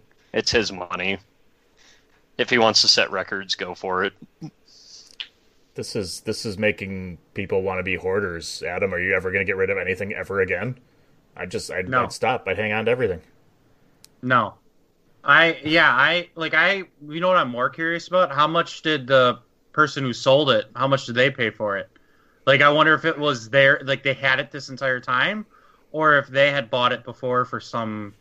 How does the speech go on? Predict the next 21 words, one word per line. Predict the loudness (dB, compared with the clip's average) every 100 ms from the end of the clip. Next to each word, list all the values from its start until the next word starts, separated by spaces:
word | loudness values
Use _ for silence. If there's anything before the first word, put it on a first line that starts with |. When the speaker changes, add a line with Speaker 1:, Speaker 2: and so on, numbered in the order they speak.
| -10
Speaker 3:
cr-, | -4
probably | -2 2 2 2
crazy | -2 -4 -2 -4
amount | -4 -4
of | -2
money | -2 -4
as | -2
well. | 2 2 0 -6 -20 -20 _
Um, | 2 4 6 2 -4 _ _ -20 -4
but | 4 6
yeah, | 8
I | 6
always | 4 2 -2
think | -4
about | -2 -2
that | -2 -4 -4
when | -4
I'm | -4
like, | -4 -6 -8 _ _ _ _ _ -10
uh, | -4
I | 0 0 0 2 2 2